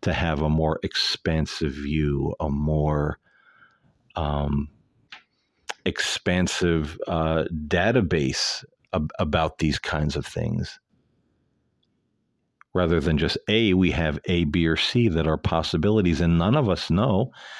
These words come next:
None of us have stood before God. None of, none of us have stood before Jesus. None of us have,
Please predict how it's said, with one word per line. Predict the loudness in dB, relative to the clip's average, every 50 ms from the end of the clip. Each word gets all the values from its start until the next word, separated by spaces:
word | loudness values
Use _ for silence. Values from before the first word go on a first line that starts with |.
| -18 -18 -10 -2
None | 0 0 2 2 0
of | 0 0
us | 0 -2 -2 -2
have | -4 -4
stood | -4 -4 -4 -4 -4 -4 -2
before | -4 -4 -4 -2 -4 -2 -2 -2
God. | -4 -4 -2 -2 0 -2 -2 0 0
None | 0 0 0
of, | 0 -2 -2 -2
none | -2 -2 -2 -2
of | -2 -4
us | -6 -6 -6 -8
have | -8 -6
stood | -6 -8 -6 -2 -2 -2 -2 0 -2
before | -4 -6 -4 -4 -4 -2 -2 -2
Jesus. | -4 -4 -4 -4 -2 0 -2 -2 -4 -2 -4
None | -4 -2 -2 -2
of | -2 -2
us | -2 -4 -4 -4
have, | -6 -6 -6 -6